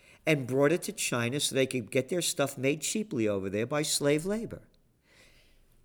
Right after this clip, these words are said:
Over ninety-five percent of the clothing we wear comes from overseas countries.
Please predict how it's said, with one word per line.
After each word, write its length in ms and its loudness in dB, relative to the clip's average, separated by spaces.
Over 220 -2
ninety-five 880 2
percent 400 -2
of 80 -6
the 60 -4
clothing 460 0
we 140 -4
wear 380 -6
comes 340 -2
from 380 -2
overseas 460 -4
countries. 720 -8